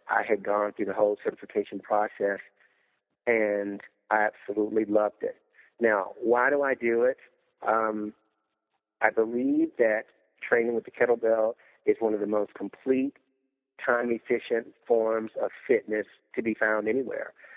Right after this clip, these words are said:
I mean, it literally is a handheld, uh, gym,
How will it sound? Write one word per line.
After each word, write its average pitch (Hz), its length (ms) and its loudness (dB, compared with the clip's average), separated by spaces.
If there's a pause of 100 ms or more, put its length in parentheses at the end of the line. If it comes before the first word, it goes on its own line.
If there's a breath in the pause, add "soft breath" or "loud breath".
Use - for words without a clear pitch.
(120 loud breath)
I 113 100 4
mean, 110 200 0
it - 160 -6
literally 123 400 0
is 104 160 -2
a 101 100 -2 (120)
handheld, 110 600 0 (540 soft breath)
uh, 104 240 2 (180)
gym, 120 420 0